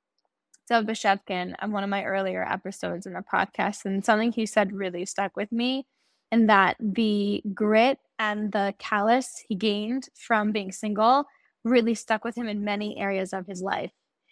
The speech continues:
And I think you get this naive approach when you're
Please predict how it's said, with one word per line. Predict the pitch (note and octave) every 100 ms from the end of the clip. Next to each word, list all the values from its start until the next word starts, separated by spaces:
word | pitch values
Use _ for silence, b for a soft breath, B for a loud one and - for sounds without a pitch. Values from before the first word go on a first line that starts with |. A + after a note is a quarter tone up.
| _
And | A#3
I | B3
think | C#4 D4
you | D4+ D4
get | B3 A#3
this | A3+ -
naive | A3 G3+ G3+
approach | F#3+ - G3+ G#3 - - _ _
when | A3 G#3+
you're | G#3 G3+